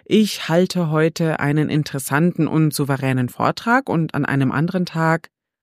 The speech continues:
an dem ein neues Projekt beginnen soll, heißt er dann vielleicht, „Ich freue mich darauf, Neues zu kreieren oder Neues in der Arbeit zu lernen“ oder so ähnlich.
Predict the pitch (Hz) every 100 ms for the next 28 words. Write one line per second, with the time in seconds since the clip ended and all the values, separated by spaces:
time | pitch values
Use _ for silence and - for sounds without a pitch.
0 | - 139 131 135 131 131 139 139 139 -
1 | 165 185 240 - 170 175 175 170 156 147
2 | 147 151 143 - - - - 151 151 -
3 | 156 147 131 139 135 147 135 127 127 131
4 | - - _ _ _ _ _ - 190 196
5 | 175 - - - - - 131 151 147 139
6 | - 123 113 127 - 135 143 143 - 131
7 | - 127 - 139 135 135 113 117 117 127
8 | 143 143 - 131 - 135 131 127 - 123
9 | 120 139 131 104 - - - 120 123 156
10 | -